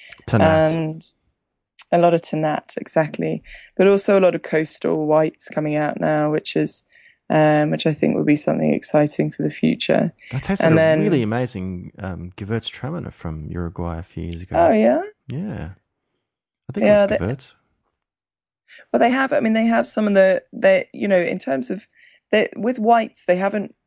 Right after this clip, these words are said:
Speaker 2: necessarily gone down the very typical Sauvignon Blanc,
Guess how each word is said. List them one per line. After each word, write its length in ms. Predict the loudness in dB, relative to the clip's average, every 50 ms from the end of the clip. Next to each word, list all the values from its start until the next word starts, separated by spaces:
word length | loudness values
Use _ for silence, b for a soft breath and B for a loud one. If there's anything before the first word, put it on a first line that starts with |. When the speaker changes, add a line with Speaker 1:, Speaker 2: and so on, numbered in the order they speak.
| _ _ _ _ _ _
Speaker 2:
necessarily 580 | -4 -4 -4 -4 -6 -4 0 2 2 4 2 2
gone 260 | 2 2 0 0 0
down 320 | 0 2 4 4 2 2 2
the 420 | 2 4 4 4 4 4 2 4
very 220 | 4 4 4 4 2
typical 760 | 0 -2 -2 -2 -4 -2 0 2 4 4 4 4 4 2 0
Sauvignon 440 | 0 0 0 2 2 4 2 2 4
Blanc, 440 | 4 4 4 4 2 -4 -10 -14